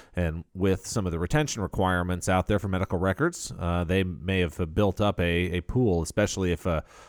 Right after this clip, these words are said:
like, a pediatrician, um, children's medical records are, need to be kept for a, a substantial period of time. So even though you may not have more than a few thousand active patients, you may have many,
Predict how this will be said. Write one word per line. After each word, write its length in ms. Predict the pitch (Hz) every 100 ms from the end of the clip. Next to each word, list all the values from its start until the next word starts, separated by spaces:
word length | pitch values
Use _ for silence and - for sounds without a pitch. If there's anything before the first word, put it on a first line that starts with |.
| -
like, 140 | 90
a 20 | 87
pediatrician, 1000 | 110 98 90 - 104 - 85 78 90 -
um, 380 | 85 80 80 67 73 -
children's 360 | 113 98 87
medical 240 | 92 85 87
records 340 | 87 90 82
are, 60 | 85
need 300 | 82 87 78
to 60 |
be 80 | 82
kept 320 | - 92 -
for 440 | - 95 85 82 82
a, 180 | 78 -
a 140 | 87
substantial 560 | - 82 - 92 87 85
period 320 | 95 85 78
of 80 | -
time. 340 | 104 82 73
So 320 | - 85 76 - - - -
even 180 | 92 87
though 60 |
you 100 | 80
may 100 | 87
not 160 | 82 78
have 120 | 92 85 82
more 220 | 98 90 82
than 120 | 80
a 40 |
few 200 | - 95
thousand 460 | 85 90 85 85 80
active 400 | 92 104 92 73
patients, 560 | 95 80 - 80 76
you 100 | 87
may 240 | 82 85 80
have 360 | 82 78 76
many, 420 | 90 90 87 80